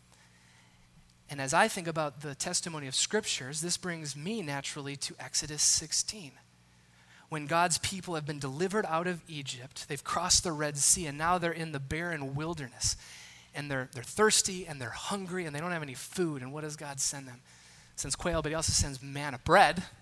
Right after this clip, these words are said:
from heaven. And what is the command? "Gather what you need for that day." Not anymore.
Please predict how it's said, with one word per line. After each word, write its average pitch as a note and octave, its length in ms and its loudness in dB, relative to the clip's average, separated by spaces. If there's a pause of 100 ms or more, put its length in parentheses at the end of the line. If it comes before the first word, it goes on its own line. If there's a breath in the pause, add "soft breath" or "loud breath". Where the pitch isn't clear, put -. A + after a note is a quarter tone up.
(480)
from C3 160 -6
heaven. B2+ 340 -6 (960 loud breath)
And C3 100 -8
what D#3+ 120 2
is F3 100 2
the E3+ 80 -4
command? D3 480 -6 (480 loud breath)
"Gather G3 420 4
what F#3 260 2
you F3 160 -4
need D3+ 480 -8 (500)
for D3+ 260 -4
that C#3 240 -8
day." A#2 240 -16 (960)
Not B2 120 -10
anymore. D#3 360 -10